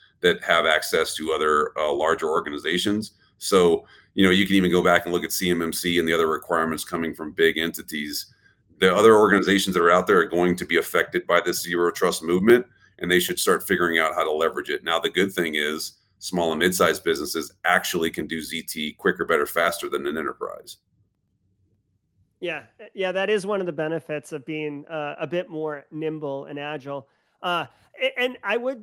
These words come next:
Speaker 2: agree with you a hundred percent. We have seen, um, really over the last three years with supply chain being much more in focus and getting explicit c-, uh, consideration. We saw nist cybersecurity framework, actually, the,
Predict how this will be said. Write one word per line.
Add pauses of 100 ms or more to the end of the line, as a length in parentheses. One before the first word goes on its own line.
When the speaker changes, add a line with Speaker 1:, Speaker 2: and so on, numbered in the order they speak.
(140)
Speaker 2:
agree
with
you
a
hundred
percent.
We
have
seen, (220)
um, (380)
really
over
the
last
three
years (220)
with
supply
chain
being (160)
much
more (200)
in
focus
and
getting
explicit
c-, (100)
uh,
consideration.
We
saw
nist
cybersecurity
framework,
actually,
the,